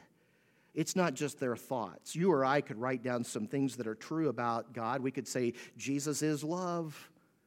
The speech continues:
but that wouldn't make it Holy Spirit inspired Scripture. These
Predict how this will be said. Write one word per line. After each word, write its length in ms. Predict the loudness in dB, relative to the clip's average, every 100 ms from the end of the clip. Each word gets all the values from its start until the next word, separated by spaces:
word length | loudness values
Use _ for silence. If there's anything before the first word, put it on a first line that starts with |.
| _ _ -8
but 140 | -2
that 180 | 0 2
wouldn't 240 | 4 6
make 220 | 4 4 0
it 60 |
Holy 240 | -2 -2 -2
Spirit 320 | 0 -2 0
inspired 440 | -4 -2 0 0
Scripture. 560 | -4 -6 -6 -6 -12 -14 _ -20 _ -20 -16 -2
These 420 | 2 4 2 0